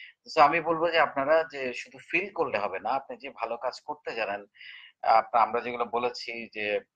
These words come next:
উম, কমিটমেন্ট রক্ষা করা, ভেজাল জিনিস নিয়ে কাজ না করা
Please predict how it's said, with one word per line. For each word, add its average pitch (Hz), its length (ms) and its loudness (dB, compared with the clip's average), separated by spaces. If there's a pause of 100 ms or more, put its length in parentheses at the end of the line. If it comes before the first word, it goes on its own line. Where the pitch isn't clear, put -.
(140)
উম, 104 80 -16 (220)
কমিটমেন্ট 127 540 -4
রক্ষা 110 260 -8
করা, 98 480 -2 (640)
ভেজাল 127 400 2
জিনিস 120 400 -6
নিয়ে 123 160 -4
কাজ 104 360 0
না 101 120 -2
করা 101 420 2